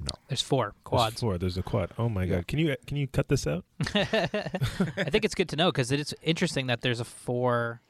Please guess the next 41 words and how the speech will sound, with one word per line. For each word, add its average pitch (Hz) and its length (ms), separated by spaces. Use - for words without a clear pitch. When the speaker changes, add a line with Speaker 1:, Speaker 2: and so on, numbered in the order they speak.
Speaker 2:
there's 123 140
a 123 40
quad 117 560
type. - 320
Speaker 1:
Yeah, 175 160
so 107 160
a 90 40
four-sided 98 460
rod, 85 240
you 104 80
know, 73 80
the 95 140
casting 101 500
properties 82 580
are 73 80
much 80 260
different. 76 360
That 64 160
rod 76 280
Speaker 2:
Yeah. 123 240
Speaker 1:
is 85 140
much 92 360
different 69 340
than 69 120
a - 40
six-sided - 540
rod. 101 220
Speaker 3:
Yeah. 78 140
Speaker 1:
Um, 73 580
<clears throat> - 240
Speaker 2:
Why 165 140
do 185 80
Speaker 1:
and 180 80
Speaker 2:
those 180 180
exist? 143 460
Like, 120 100
why 117 280
have 123 200
a 120 60
four-sided 123 600
rod? 143 280